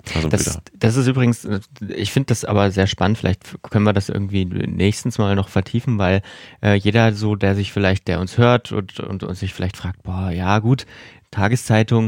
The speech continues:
Speaker 2: hm, es ist halt teuer und es ist vielleicht irgendwie aus der Zeit gefallen. Zumindest höre ich das oft unter jüngeren Leuten, die sagen, ja, d-,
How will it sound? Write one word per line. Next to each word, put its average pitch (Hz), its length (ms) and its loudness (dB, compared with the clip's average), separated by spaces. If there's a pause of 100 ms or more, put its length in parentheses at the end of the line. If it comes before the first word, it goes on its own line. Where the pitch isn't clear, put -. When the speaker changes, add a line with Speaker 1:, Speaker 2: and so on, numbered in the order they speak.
Speaker 2:
hm, 120 400 2 (220)
es 113 180 -6
ist 143 140 -4
halt 143 160 4
teuer 107 340 4
und 104 80 0
es 98 80 -6
ist - 140 -6
vielleicht 110 260 0
irgendwie 110 240 -2
aus 107 120 -6
der - 100 -12
Zeit - 220 -4
gefallen. 98 260 -2
Zumindest 123 340 -2
höre 113 80 2
ich 117 100 -4
das - 240 -8
oft 110 280 -2
unter 104 300 0 (380)
jüngeren 117 440 4
Leuten, 95 360 2
die 98 100 -6
sagen, 95 280 0
ja, 101 240 2
d-, - 140 -10